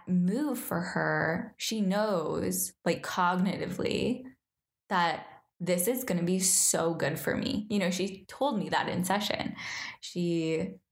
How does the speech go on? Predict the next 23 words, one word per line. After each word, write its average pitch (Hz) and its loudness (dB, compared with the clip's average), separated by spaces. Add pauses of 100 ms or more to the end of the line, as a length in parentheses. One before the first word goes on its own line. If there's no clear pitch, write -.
was 170 0
going 170 0
on 196 2
about 160 0
all 220 2
of 190 -2
these 180 0
positive 214 0
things 175 0
she 190 0
knows 208 2
in 190 2
her 180 0
mind 175 0 (800)
that 185 0
are 180 0
gonna 180 2
be 180 0
so 269 0
good 196 0
about 180 -2
the - -4
move, - -4